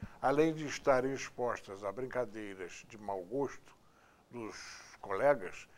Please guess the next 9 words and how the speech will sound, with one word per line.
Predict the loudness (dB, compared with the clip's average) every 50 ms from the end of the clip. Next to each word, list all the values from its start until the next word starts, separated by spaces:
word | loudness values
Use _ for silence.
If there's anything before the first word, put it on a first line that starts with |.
| -20 -20 -20 _ -2
crianças | 2 4 4 4 4 2 0 0 0 0
obesas | 0 -2 0 0 0 0 0 0 -4 -6 -6 -8 -14 -16 -18 -20 -20 -20 -20 _ -6 0
tendem | 4 4 4 4 4 2 2
a | 2
desenvolver | 0 -4 -6 -6 -4 -4 -2 -2 -4 -4 -6 -4 -4 -4 -4 -4 -6 -10 -20 -20 -20 -20 -14
vários | -6 0 4 6 6 6 4 2 -4
problemas | -6 -6 -6 -6 -6 -6 -6 -4 -6 -6 -8 -8
de | -6
saúde, | -4 -2 -2 -2 -2 -4 -4 -6 -6 -10